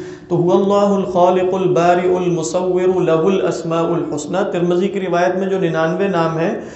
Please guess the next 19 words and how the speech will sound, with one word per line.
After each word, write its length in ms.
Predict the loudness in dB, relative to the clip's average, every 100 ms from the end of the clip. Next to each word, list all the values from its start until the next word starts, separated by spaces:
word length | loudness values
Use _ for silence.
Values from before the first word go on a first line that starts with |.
| -20 -20 -20 -20 -20 -20 -18 -10
ان 240 | -4 -2
للہ 880 | 0 0 0 2 2 0 -2 -6 -6
تسعا 420 | -6 -4 -4 -2 0
و 80 |
تسعین 500 | 0 0 -4 -4 -2
اسما 420 | -2 -2 -4 -2 -2 -4 -8 -14 -18 -20 -20 -20 -12
من 200 | -4 -4 -4
احصاها 540 | -6 -6 0 2 2
دخل 340 | 2 2 0 -2
الجنہ، 600 | -2 -2 -4 -4 -6 -10 -16 -20 -8
تو 120 | -4
علماء 300 | -2 0 0
نے 100 | -2
کہا 260 | -4 -4 -6 -6
کہ 80 | -4
وہ، 380 | -2 -4 -4 -12 -16 -20 -20 -20 -20 -20 -20 -20 -20 -20 -20 -20 -20 -20 -20 -14
آ، 60 | -6 -2 0 0 -2 -4 -10 -14 -20 -20 -20 -20 -20 -10
کیا 140 | -8
ہے؟ 140 | -8